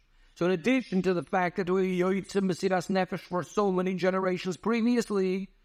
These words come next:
so it's another Mesiras Nefesh from the fact that the Yidden are another moment in Golus. Yidden are in Golus for already over nineteen hundred years.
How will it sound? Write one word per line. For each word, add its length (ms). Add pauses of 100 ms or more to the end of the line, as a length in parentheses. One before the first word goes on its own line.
(260)
so 160
it's 100
another 480
Mesiras 480
Nefesh 320
from 140
the 80
fact 400
that 100
the 180
Yidden 240
are 160
another 320
moment 320
in 140
Golus. 580 (540)
Yidden 340
are 160
in 100
Golus 320
for 180
already 240
over 340
nineteen 460
hundred 320
years. 480